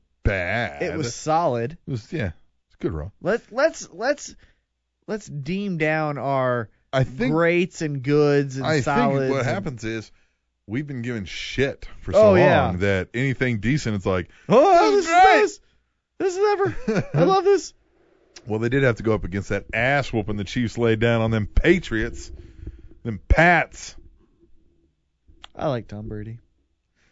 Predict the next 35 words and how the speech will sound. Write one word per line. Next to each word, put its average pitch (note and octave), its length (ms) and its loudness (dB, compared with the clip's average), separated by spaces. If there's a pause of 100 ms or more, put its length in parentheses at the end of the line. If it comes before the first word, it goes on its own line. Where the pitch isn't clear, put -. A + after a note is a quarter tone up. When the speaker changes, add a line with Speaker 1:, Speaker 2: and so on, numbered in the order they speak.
(260)
Speaker 1:
Boy, E2+ 320 0
he G#2 160 -2
looked G2+ 180 -2
like E2+ 140 -6
he F2+ 80 -4
had E2 140 -6
sand G2 320 -6
in F2 60 -8
his G2 200 -8
vagina. D2+ 540 -8 (380)
Speaker 2:
You F#3+ 100 0
know A3+ 120 2
why G3+ 240 2
I G#3+ 60 0
like, G#3 380 2
Speaker 1:
Fuck. - 140 -10
Speaker 2:
you F3+ 60 -2
know G#3 100 -2
why F#3+ 140 0
I F#3 40 0
like F3+ 200 -4
Tom F3 200 -8
Brady? F3+ 280 -6 (520)
Speaker 1:
Because A#2+ 260 4
he's A#2+ 140 -2
a C#3 60 6
winner C3 420 6
and B2+ 80 2
I A#2+ 120 6
only B2 320 2
fucking A#2+ 300 0
root A#2+ 200 2
for A2+ 140 -4
winners? A#2 360 -8
Speaker 2:
No. D#4 440 4